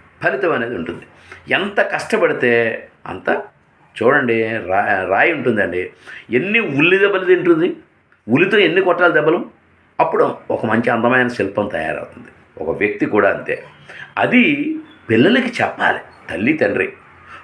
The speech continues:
గురువుగారు చెప్తారు, కానీ తల్లి తండ్రి చెప్పాలి. చిన్నప్పటి నుంచి ఎన్ని కష్టాలైనా సరే, ఎన్ని సమస్యలైనా సరే, వాటిని అధిగమించి నీ లక్ష్య సాధనకు నువ్వు ప్రయత్నం చేయాలి.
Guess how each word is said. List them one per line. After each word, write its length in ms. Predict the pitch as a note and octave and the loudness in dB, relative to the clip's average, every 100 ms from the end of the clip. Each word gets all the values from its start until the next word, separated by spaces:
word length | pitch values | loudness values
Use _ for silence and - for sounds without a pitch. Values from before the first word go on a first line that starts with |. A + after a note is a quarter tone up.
| - | 0
గురువుగారు 360 | A#2+ G3 A#3 A#3 A3 | 4 6 4 2 0
చెప్తారు, 300 | - - - - - - | 0 0 -2 -16 -20 -6
కానీ 160 | - - | -2 0
తల్లి 400 | - A2 C3 A3 | 0 0 2 2
తండ్రి 280 | A3 F#3 F#3 | 2 0 0
చెప్పాలి. 400 | - - F#2 - - - - - | 0 -2 -2 -4 -8 -20 -6 -2
చిన్నప్పటి 320 | A#2 - B2 | 0 0 -2
నుంచి 220 | A#2 F2+ - - - | -4 -8 -12 -20 -6
ఎన్ని 280 | A2 D3+ E3+ | -2 -2 -2
కష్టాలైనా 840 | E3+ C3+ - D#3+ D3+ C#3 B2+ B2 | -2 -6 0 4 4 4 0 -2
సరే, 360 | G#2 G#2+ G2 - - - - - | -2 -2 -4 -6 -14 -20 -8 -4
ఎన్ని 240 | D#3 E3+ | -2 -4
సమస్యలైనా 640 | - B2 D#3+ D#3 C#3 C3 | -4 -4 -2 0 2 2
సరే, 480 | B2+ G2 A2 F#2+ D#2 - - - - | 0 2 2 2 -2 -10 -20 -20 -6
వాటిని 340 | F#2 G#2+ - E2 | 0 0 0 -2
అధిగమించి 800 | B2+ F3 G3 F3+ C3+ C3+ B2+ - - - | 2 2 2 0 0 2 2 -2 -8 0
నీ 120 | A2 | 2
లక్ష్య 320 | F#2 - D3+ | 2 0 -2
సాధనకు 400 | B2+ B2 A#2 A2+ | 0 0 0 -2
నువ్వు 200 | G#2+ G2 | -4 -4
ప్రయత్నం 440 | - F2+ F#2+ F2+ F2 | -2 0 0 -4 -4
చేయాలి. 580 | E2 D2+ D#2+ F#2 D2+ C#2+ | -2 -2 0 0 -2 -6